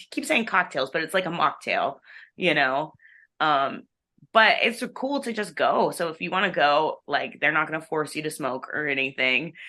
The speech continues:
You know, if you don't, they do comedy nights and they do open mic. Uh, it's pretty cool. Um, but yeah, so we did that, and that was, that was a lot of fun.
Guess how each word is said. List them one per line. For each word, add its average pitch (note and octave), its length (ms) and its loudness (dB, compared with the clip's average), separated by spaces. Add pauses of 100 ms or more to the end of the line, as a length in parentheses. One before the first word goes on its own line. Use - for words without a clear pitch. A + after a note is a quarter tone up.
(280)
You G3 160 2
know, D3+ 120 4
if D3 100 -2
you F3+ 120 -2
don't, D3 420 4 (320)
they D3+ 140 2
do D3 120 -4
comedy D#3+ 460 0
nights C#3 680 0
and C3 400 2
they B2 120 -4
do A#2+ 180 -6
open C#3 280 -4
mic. F#3+ 480 4 (460)
Uh, C#3+ 300 4
it's G3+ 180 -2
pretty A3+ 240 -6
cool. G3 500 0 (320)
Um, D3 540 2 (440)
but D#3 440 4
yeah, F3+ 300 4
so - 120 -12
we E3 100 -10
did G#3 240 -4
that, D#3+ 300 4
and E3 80 -8
that E3+ 140 0
was, D3+ 280 -10
that D#3 100 -8
was D#3 120 -6
a D3 40 -10
lot B2+ 140 -2
of C3+ 100 -10
fun. F#3 540 2